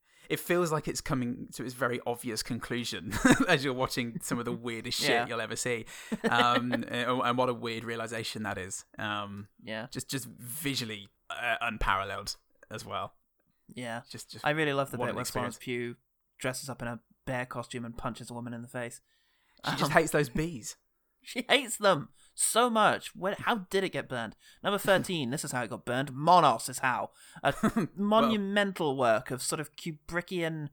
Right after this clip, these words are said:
Speaker 2: oh, Francis Ford Coppola style madness. It's epic vistas and a, a, a story of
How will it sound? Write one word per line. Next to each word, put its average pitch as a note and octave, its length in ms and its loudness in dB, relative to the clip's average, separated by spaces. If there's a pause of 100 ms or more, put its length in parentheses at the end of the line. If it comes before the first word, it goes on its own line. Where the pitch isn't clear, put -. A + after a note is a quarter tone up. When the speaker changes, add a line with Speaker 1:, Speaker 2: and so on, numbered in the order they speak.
(480)
Speaker 2:
oh, E3+ 320 6
Francis D#3+ 400 0
Ford D3+ 240 -4
Coppola D3 520 0
style C3+ 540 2
madness. B2+ 720 -4
It's - 240 -8 (340)
epic F3 320 0
vistas C3 560 -4
and B2 100 -4
a, B2 240 -4
a, C3 260 -2
a D3 40 -6
story F#3 420 0
of D#3+ 160 -2